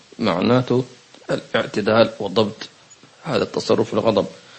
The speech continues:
<clears throat> لأنه اعتدال الغضب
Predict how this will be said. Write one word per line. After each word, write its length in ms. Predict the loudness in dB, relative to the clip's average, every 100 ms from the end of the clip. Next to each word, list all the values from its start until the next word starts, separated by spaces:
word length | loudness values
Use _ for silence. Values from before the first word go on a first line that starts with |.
| -14 -2
<clears throat> 800 | 0 4 4 2 -4 -12 -20 -12
لأنه 460 | -4 4 6 6 2 -8 _ _ _ _ -20 _ _ _ _ _ _ _ -20 -20 -20 -20 -20 -20 -20 -20 -20 -20 -20 -20 -20 -20 _ _ _ -20 _ 2
اعتدال 520 | 2 2 4 4 4
الغضب 380 | 2 2 0